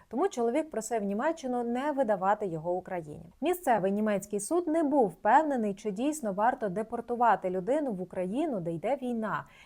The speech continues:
і де йому можуть вручити повістку на фронт.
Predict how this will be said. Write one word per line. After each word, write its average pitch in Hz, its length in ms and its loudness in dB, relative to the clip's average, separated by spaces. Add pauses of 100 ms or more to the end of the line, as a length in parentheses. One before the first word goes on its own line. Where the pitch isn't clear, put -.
і 202 80 -4
де 277 160 6
йому 226 220 0
можуть 240 420 -4 (300)
вручити 208 440 -4
повістку 180 480 -4
на 214 120 -2
фронт. 190 380 -4